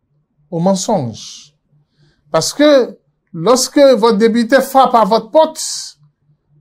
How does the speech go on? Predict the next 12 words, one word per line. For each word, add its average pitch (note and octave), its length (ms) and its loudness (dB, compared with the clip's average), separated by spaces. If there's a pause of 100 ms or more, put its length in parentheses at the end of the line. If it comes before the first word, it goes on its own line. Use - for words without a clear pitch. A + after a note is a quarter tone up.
(260)
ou G#3+ 120 2
bien A#3+ 220 4
il B3+ 60 2
vous A#3+ 180 4
appelle B3+ 340 2
au A3+ 80 2
téléphone, A#3+ 680 2 (500)
vous F#3 180 -4
êtes G3 160 -2
appelé G#3 340 -4
à G3 80 -2
mentir. F3 560 -4